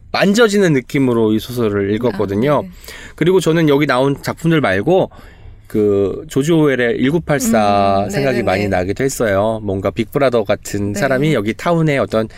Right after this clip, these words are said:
Speaker 1: 그
Speaker 2: 음.
Speaker 1: 지배하는 사람일
Speaker 2: 네,
Speaker 1: 수도 있겠다는
Speaker 2: 맞아요.
Speaker 1: 생각이 들기도
Speaker 2: 네.
Speaker 1: 하고 해서 어떤 작품이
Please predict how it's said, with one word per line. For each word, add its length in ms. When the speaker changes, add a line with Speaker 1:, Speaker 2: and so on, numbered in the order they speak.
Speaker 1:
그 100
Speaker 2:
음. 80
Speaker 1:
지배하는 460
사람일 300
Speaker 2:
네, 60
Speaker 1:
수도 180
있겠다는 340
Speaker 2:
맞아요. 160
Speaker 1:
생각이 60
들기도 280
Speaker 2:
네. 40
Speaker 1:
하고 200
해서 220
어떤 240
작품이 540